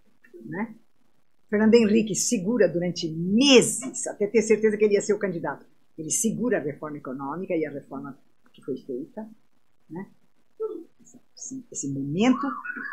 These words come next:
E é, e você, se você passa ao Fer-, ao, ao, ao, ao governo do Fernando Henrique, a lista das, das ações são todas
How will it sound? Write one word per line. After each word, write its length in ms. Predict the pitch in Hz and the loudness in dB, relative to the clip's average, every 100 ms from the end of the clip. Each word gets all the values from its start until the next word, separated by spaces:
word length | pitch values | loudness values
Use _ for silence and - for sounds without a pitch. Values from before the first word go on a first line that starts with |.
| - - | -14 -2
E 180 | 214 220 | 8 10
é, 280 | 247 294 - | 12 10 4
e 100 | 214 | 4
você, 420 | 175 226 240 233 - | 6 6 6 2 0
se 120 | 226 | 2
você 240 | 226 - | 4 4
passa 480 | - - 349 349 233 | 4 8 10 10 8
ao 80 | 190 | 6
Fer-, 220 | 196 165 | 4 4
ao, 260 | 180 151 - | 0 -2 -4
ao, 140 | 165 151 175 | -6 -2 -2
ao, 200 | 170 165 | -2 -4
ao 200 | 165 151 | -6 -6
governo 320 | 151 160 160 156 | -6 -4 -4 -6
do 80 | |
Fernando 240 | - 147 151 | -8 -8 -8
Henrique, 500 | 143 233 - 143 - _ _ _ | -2 -2 -2 -6 -10 _ _ _
a 100 | 190 | -2
lista 600 | 180 262 294 - - - - _ _ _ - _ _ _ _ _ _ - - | 2 4 4 2 -8 -14 -18 _ _ _ -20 _ _ _ _ _ _ -20 -18
das, 300 | - - - | -16 -16 -14
das 220 | - 240 | -8 -4
ações 760 | 156 - - 254 233 - - - _ - | -2 0 4 4 2 -4 -14 -18 _ -8
são 240 | - 170 | -2 -2
todas 600 | 165 190 202 233 233 - | 0 2 4 4 2 -10